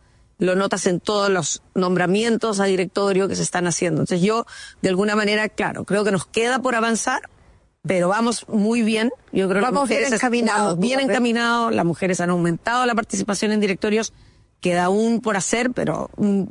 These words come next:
Speaker 1: yo hoy día, tú ves cada año como cada más, vez más mujeres se incorporan a círculos de poder en los, en, en los directorios. Lo que tol-, tal vez todavía falta es que haya más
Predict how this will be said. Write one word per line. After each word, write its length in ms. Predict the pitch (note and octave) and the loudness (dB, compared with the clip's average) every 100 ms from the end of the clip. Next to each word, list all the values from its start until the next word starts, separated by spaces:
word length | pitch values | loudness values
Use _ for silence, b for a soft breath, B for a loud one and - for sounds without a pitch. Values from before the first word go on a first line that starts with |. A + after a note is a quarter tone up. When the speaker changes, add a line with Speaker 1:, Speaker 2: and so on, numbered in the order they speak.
| F3 | 0
Speaker 1:
yo 160 | F#3+ G#3 | 2 2
hoy 100 | G3 | 2
día, 380 | G#3+ G#3+ G#3 - - | 2 2 0 -4 -4
tú 120 | F#3+ | 0
ves 260 | G3 F#3 | 0 -2
cada 380 | - G3 F#3 F3+ | -2 0 0 2
año 280 | A3+ A#3 A3 | 2 0 0
como 220 | G3+ F#3+ | 0 -2
cada 240 | G3+ G#3 G3 | 0 0 2
más, 300 | G#3 G#3 - | 0 -2 -2
vez 280 | G#3 A3 - | -2 0 0
más 220 | A3 A#3 | -2 0
mujeres 420 | A#3 - A#3 G#3 | 0 0 -2 -2
se 60 | G#3 | -2
incorporan 600 | G3+ F#3+ - G#3+ G#3+ G#3+ B B B | -2 -2 -2 0 0 -2 B B B
a 60 | F#3 | -4
círculos 420 | A3 F3+ G#3 F#3 | -2 0 0 0
de 80 | G3 | 0
poder 300 | F3 F#3+ G3+ | 0 0 2
en 120 | G3+ | 2
los, 140 | F#3 - - - - - | 0 -4 -18 -18 -18 -8
en, 140 | - - | -6 -4
en 140 | - F3+ | -2 0
los 100 | F3+ | 0
directorios. 540 | F#3+ F#3+ A#3 A#3+ B3 B B - | 0 0 0 0 -2 B B -2
Lo 100 | G#3+ | -2
que 120 | A3+ | -2
tol-, 260 | A#3 A3 - - | 0 -2 -2 -4
tal 160 | G3+ G3+ | 0 0
vez 200 | C4+ - | 0 -2
todavía 400 | B3 G3+ A3 A#3+ | 0 2 0 0
falta 340 | A#3+ A#3+ - | -2 -4 -4
es 80 | A3+ | -4
que 100 | G#3+ | -2
haya 120 | G#3 | 0
más 260 | G#3 A3 | 0 -2